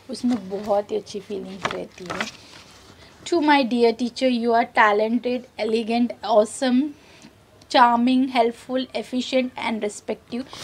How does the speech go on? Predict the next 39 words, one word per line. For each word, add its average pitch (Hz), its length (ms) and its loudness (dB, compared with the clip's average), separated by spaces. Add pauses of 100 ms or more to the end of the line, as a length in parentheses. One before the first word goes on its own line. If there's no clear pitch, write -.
(200)
यहाँ 254 200 4
पे 269 120 0
भी 269 120 -4
टीचर 247 320 -2
का 254 80 0
फुल 269 220 -2
फॉर्म 240 280 2
लिख 247 140 -2 (100)
के 254 120 -2
दिया 233 260 0
है 226 240 4
और 226 220 -2
यहाँ 220 260 -2
पे 220 120 -4
भी 233 140 -10
पूरा 233 380 -2
फुल 240 220 -6
फॉर्म 220 340 -2
है। 240 140 -4 (1200)
You 240 300 -4
guide 226 360 4
me, 247 240 2
supported 233 540 -2
me, 233 220 -2 (180)
thanks 233 360 0 (560)
for 247 120 4
everything 233 720 0 (260)
from 240 180 4 (120)
Ansari 220 520 2 (100)
Safia। 214 300 -2 (380)
Oh, 330 400 6 (140)
I 320 140 8
remember 311 680 4
this 302 200 -4
student। 285 580 -2 (100)
ये 262 420 -2
actually 262 340 -4
ये 262 380 -2
एक 262 180 -10